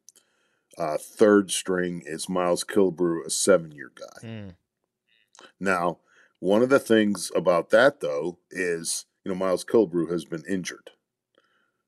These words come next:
Speaker 1: you know, na-, uh, nicked up.
Speaker 2: Right.
Speaker 1: So, you know, that, again, you know, when you, when you look at it, maybe you, you get it wrong initially, um, but then when you look at it, you can figure it out right away why it's that way.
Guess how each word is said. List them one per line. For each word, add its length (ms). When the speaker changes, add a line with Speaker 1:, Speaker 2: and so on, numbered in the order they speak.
Speaker 1:
you 80
know, 220
na-, 380
uh, 140
nicked 440
up. 240
Speaker 2:
Right. 80
Speaker 1:
So, 520
you 100
know, 120
that, 240
again, 480
you 60
know, 80
when 120
you, 140
when 180
you 140
look 260
at 240
it, 220
maybe 260
you, 160
you 120
get 260
it 60
wrong 420
initially, 680
um, 320
but 220
then 420
when 160
you 80
look 200
at 160
it, 140
you 60
can 120
figure 300
it 60
out 180
right 180
away 220
why 260
it's 160
that 220
way. 320